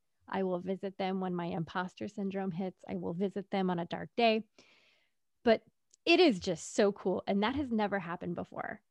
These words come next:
So I'm feeling super proud of myself, but also feeling like, okay, I have hit a personal branding stride here.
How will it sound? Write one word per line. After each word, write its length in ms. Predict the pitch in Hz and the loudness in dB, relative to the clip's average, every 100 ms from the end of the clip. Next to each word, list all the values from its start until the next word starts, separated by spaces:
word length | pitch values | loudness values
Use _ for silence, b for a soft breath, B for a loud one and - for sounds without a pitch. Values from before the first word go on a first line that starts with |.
| _ _ | _ _
So 240 | - 185 - | -4 -2 0
I'm 180 | 196 247 | 2 2
feeling 640 | - 247 220 190 175 202 - _ _ _ _ _ _ | 0 -2 0 0 -4 -6 -10 _ _ _ _ _ _
super 640 | - - - 392 359 202 180 | -16 -12 2 8 8 8 6
proud 280 | 226 247 | 8 10
of 80 | 202 | 8
myself, 460 | 175 170 185 160 - | 4 0 2 2 2
but 140 | 196 | 2
also 300 | 208 254 233 | 4 4 0
feeling 360 | 208 208 190 180 | 0 0 2 0
like, 240 | 175 170 | 0 -2
okay, 280 | 185 - 262 | -4 -4 -2
I 120 | 175 220 | 0 -2
have 120 | 233 | -2
hit 140 | 233 | -4
a 60 | - | -4
personal 460 | - 214 214 185 | -4 -6 -4 -4
branding 380 | 175 196 170 165 | -2 -2 -2 -6
stride 380 | - 185 156 - | -6 -4 -4 -6
here. 280 | - - | -10 -12